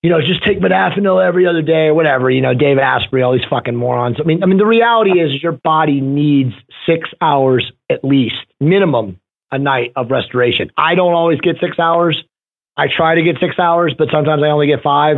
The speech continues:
You know, if you, as long as over a seven-day average, you're balancing it out where you're, you know,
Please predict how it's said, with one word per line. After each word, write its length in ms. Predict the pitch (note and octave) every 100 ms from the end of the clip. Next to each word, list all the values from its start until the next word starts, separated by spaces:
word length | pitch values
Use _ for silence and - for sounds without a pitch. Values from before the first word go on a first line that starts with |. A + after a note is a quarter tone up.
| B2+
You 80 | D3
know, 240 | C3+ B2+ - _ _ _
if 180 | F3 F3+
you, 120 | D4+
as 140 | C4 G#3+
long 260 | D4 D#4+
as 100 | C#4
over 240 | C4 B3 G#3+
a 80 |
seven-day 420 | - G#3 G3+ G3 F3
average, 360 | F3 F3 E3+
you're 120 | D#3+
balancing 500 | D3 D#3 D#3+ D#3+ E3
it 100 | D3+
out 220 | C#3+ D3+ D#3
where 100 | C#3
you're, 220 | C#3 C#3+
you 120 | D3+
know, 220 | C#3 C3+